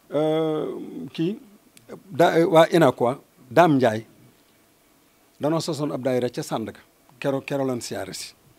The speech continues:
Ñi ci des nag mënu ma ko lim. Waaye dama leen jukki ci lii rek. Nga xam ne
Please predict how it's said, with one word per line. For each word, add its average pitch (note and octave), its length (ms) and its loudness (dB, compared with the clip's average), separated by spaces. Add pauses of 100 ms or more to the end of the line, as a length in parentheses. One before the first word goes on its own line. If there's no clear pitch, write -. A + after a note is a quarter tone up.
(720)
Ñi A#3 120 4
ci C4+ 100 6
des G3+ 160 2
nag F3 100 4
mënu F#3+ 160 2
ma F#3 80 0
ko D3+ 120 -4
lim. A2+ 180 -4 (140)
Waaye F3 200 6
dama G#3 200 6
leen F#3 220 4
jukki D#3+ 240 -6
ci - 140 -4
lii C3 140 2
rek. A2+ 140 -2 (840)
Nga D#3+ 100 2
xam F3+ 140 2
ne F#3+ 140 0